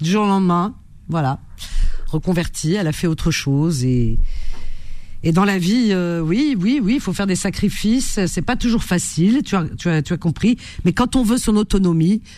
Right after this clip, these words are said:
quand on veut ne pas dépendre de l'autre, hein, parce que tout existe. Quand tu as dit oui à un divorce, il peut partir avec une autre ou pas, hein, divorce, machin, et cetera. Mais il y a aussi les décès, euh, c'est,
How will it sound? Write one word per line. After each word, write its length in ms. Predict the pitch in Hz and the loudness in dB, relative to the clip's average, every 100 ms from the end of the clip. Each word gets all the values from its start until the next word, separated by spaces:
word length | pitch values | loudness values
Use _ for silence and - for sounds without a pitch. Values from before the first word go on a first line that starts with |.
| - | -6
quand 180 | 214 214 | -2 0
on 40 | |
veut 160 | 196 185 - | 0 0 2
ne 120 | 170 | 2
pas 240 | 180 185 254 | 2 2 0
dépendre 380 | 220 214 185 160 | 0 0 0 2
de 60 | |
l'autre, 480 | 156 143 165 151 - - - - | 2 2 0 -2 -6 -10 -20 -10
hein, 220 | - 143 165 - - - - - - | -2 -2 -2 -8 -20 -20 -20 -20 -6
parce 120 | 196 | -2
que 80 | 254 | 0
tout 220 | - 269 | 0 0
existe. 320 | 277 220 269 | 2 2 2
Quand 80 | 202 | 0
tu 140 | 196 202 | 0 0
as 60 | |
dit 140 | 190 202 | 2 4
oui 160 | 247 | 4
à 60 | 247 | 2
un 40 | |
divorce, 440 | 175 180 175 180 165 | 0 0 0 -2 -2
il 40 | |
peut 100 | - | 0
partir 240 | 185 175 | 0 0
avec 140 | 156 139 | 0 2
une 100 | 180 | 2
autre 180 | 160 180 | 2 2
ou 60 | |
pas, 180 | 170 330 | 2 2
hein, 200 | 285 226 247 - - - - | 2 -2 -4 -12 -20 -18 -8
divorce, 420 | 143 175 196 - | -4 -2 -2 -2
machin, 260 | 160 - | -4 -2
et 100 | 165 143 | -2 -2
cetera. 300 | 135 180 247 | -2 0 0
Mais 240 | 208 214 - - - - | 0 -2 -8 -16 -12 -2
il 60 | |
y 20 | 170 | -2
a 40 | |
aussi 240 | 170 - | -2 0
les 120 | 196 170 | 2 2
décès, 680 | 156 160 - 240 240 233 175 | 2 0 -2 -4 -2 -2 -2
euh, 60 | 151 | 0
c'est, 200 | 185 | -2